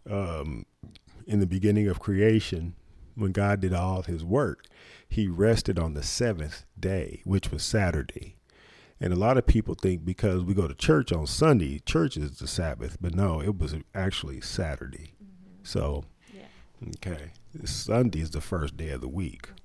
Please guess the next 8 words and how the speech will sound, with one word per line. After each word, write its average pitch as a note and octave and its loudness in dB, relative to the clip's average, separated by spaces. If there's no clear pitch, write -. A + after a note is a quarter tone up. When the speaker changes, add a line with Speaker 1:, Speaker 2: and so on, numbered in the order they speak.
Speaker 1:
Mm-hmm. - -12
Okay. G2 2
Speaker 2:
Okay. F3 -20
Speaker 1:
Anything F#2 2
else? G#2 0
Speaker 2:
No. C#3+ -18
Speaker 1:
All A#2 -2
right. A#2+ 2